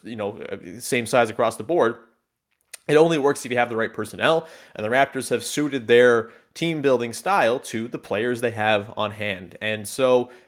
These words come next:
yeah, we'll see. Uh, you know, maybe something comes along and Gobert is just too good to pass up. The deal they get offered or whatever is too good to pass up. I don't think it's terribly likely, and I don't see them for sure going to get some sort of middle of the road center just to say, "Hey,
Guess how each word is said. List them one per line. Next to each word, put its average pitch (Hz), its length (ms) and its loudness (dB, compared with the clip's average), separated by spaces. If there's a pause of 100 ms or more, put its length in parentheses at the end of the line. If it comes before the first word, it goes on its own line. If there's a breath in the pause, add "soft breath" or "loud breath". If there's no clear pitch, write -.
yeah, 214 260 2 (100)
we'll 208 120 8
see. 139 360 -2
Uh, - 80 -10 (400)
you 156 60 0
know, 117 160 -2
maybe 165 340 2
something 165 320 -4
comes 147 220 -2
along 139 260 0
and 120 100 -4
Gobert 120 400 4
is 113 80 -6
just 113 220 -8
too 147 180 -6
good 131 220 -2
to 113 80 -6
pass 110 340 -2
up. 120 280 0
The 104 80 -4
deal 117 280 0
they 117 120 4
get 110 180 0
offered 110 340 0
or 107 60 -4
whatever 104 400 -4
is 107 140 -10
too 110 160 -12
good 107 140 -10
to - 60 -10
pass 98 300 -4
up. 135 260 2 (340 loud breath)
I 135 80 2
don't 151 120 4
think 131 140 0
it's 120 80 -8
terribly 113 400 0
likely, 151 440 -2 (180 loud breath)
and 123 120 -2
I 127 100 4
don't 196 380 6
see 156 200 0
them 127 180 2
for 110 180 -4
sure 131 500 -2
going 120 280 2
to 110 80 -2
get 117 180 0
some 117 160 -6
sort 113 240 0
of 110 80 -2
middle 120 260 0
of 110 120 -2
the 107 80 0
road 107 340 0
center 98 320 -4
just 110 260 -10
to 104 100 -8
say, 110 280 0
"Hey, 131 360 4